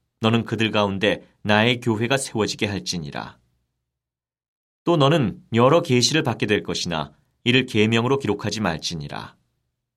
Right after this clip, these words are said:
그리고 이제 보라, 내가 네게 이르노니 시온성이 어디에 세워질지는 계시되지 아니하였고 아는 사람은 아무도 없으나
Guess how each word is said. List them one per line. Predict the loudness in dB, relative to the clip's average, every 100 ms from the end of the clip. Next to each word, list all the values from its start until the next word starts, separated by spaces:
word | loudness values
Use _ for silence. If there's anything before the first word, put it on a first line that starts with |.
| _ _ _ _ _ _ _
그리고 | -4 0 2
이제 | 0 -2
보라, | -6 -6 -6 -10 _ _ _ _
내가 | 0 2 2
네게 | 4 2 4
이르노니 | 2 0 -2 -4 -8 -12 _ _ _ _ _
시온성이 | -4 0 2 2 2 2 4
어디에 | 4 2 2 2
세워질지는 | 2 0 0 -2 -2 -2 -2
계시되지 | 0 0 0 0 0
아니하였고 | 0 0 -4 -4 -8 -8 -8 -10 _ _ _ _ _
아는 | 2 4 4 2
사람은 | 2 2 4
아무도 | 2 2 2 2 2
없으나 | -2 -4 -4 -4 -8